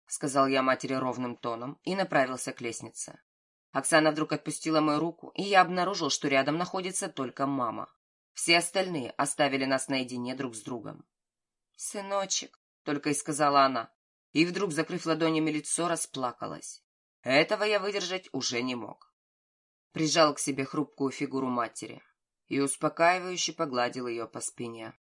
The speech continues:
"Всё хорошо", сказал я сдавленно, "я больше не сержусь".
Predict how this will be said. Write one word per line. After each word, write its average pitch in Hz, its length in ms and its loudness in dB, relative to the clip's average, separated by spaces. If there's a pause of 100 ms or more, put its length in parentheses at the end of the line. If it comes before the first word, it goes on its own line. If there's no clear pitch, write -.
(420)
"Всё - 260 -4
хорошо", 120 540 -2 (100)
сказал 143 380 2
я 135 160 0
сдавленно, 120 600 0 (300)
"я 156 260 4
больше 139 380 0
не 123 120 -4
сержусь". - 640 -10